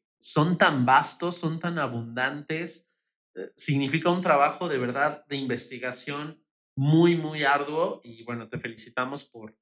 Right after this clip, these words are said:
por lo que has logrado, Rox. Muchas gracias. Y,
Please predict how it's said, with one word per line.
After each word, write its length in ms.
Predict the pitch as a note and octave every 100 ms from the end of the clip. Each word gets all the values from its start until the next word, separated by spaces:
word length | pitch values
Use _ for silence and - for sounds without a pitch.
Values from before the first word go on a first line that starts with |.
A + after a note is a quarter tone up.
| _ _ _ _
por 140 | B2 A#2+
lo 140 | A#2+
que 100 | C3+
has 140 | B2+
logrado, 380 | C3 B2 A#2 A2
Rox. 360 | G#2+ G#2+ - -
Muchas 380 | A#2+ C#3 A#2+ -
gracias. 580 | A#2+ - C3 B2+ - _ _ _ _ _
Y, 680 | A#2+ A#2 A#2 A2+ A#2 A#2+